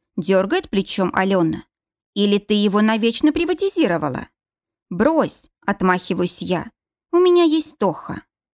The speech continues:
Ищу глазами Антона, натыкаясь на пристальный взгляд Майи. Тоха появляется рядом совсем скоро. Подруга взвешивает в руках портрет,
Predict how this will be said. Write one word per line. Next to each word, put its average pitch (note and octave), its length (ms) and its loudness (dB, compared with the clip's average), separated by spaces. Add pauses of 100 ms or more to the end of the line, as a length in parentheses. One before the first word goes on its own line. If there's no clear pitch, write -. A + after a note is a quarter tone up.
(340)
Ищу F#4 300 0
глазами F#3 460 2
Антона, G3 560 2
натыкаясь F#3 640 0
на F3 120 0
пристальный D4+ 560 0
взгляд F3+ 400 -2
Майи. F3+ 420 0 (540)
Тоха C#4 340 2
появляется F#3 760 0
рядом F3+ 300 2
совсем C4+ 420 0
скоро. - 480 -2 (440)
Подруга E4 400 2
взвешивает F#3+ 760 0
в F3+ 40 -2
руках - 360 0
портрет, F#3 540 -2